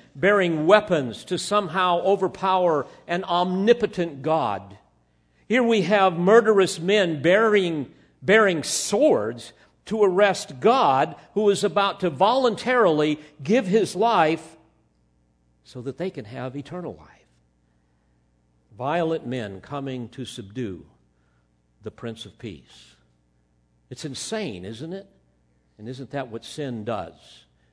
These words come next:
Creates insanity in the heart. But in this final act, in the drama of God's redeeming purposes in Jesus, his beloved Son is unmoved. Do you see that?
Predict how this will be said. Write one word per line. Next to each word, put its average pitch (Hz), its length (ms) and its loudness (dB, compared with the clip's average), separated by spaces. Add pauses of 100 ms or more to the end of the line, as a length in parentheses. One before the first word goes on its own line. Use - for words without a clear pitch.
(260)
Creates 117 500 -10
insanity 113 720 -10
in 92 120 -12
the 90 80 -18
heart. 98 360 -14 (1160)
But 180 140 2
in 254 120 2
this - 340 -4 (100)
final 196 420 0
act, 147 380 0 (1000)
in 107 120 -16
the 107 60 -14
drama 156 540 0
of 110 280 -6
God's 147 400 2
redeeming 139 440 -4
purposes 120 640 -10
in 107 160 -12
Jesus, 98 720 -10 (920)
his 139 160 -10
beloved 131 400 -8
Son 127 280 -12
is 101 140 -14
unmoved. 98 920 -18 (720)
Do 127 80 -12
you 127 60 -8
see 185 200 -4
that? 196 280 -8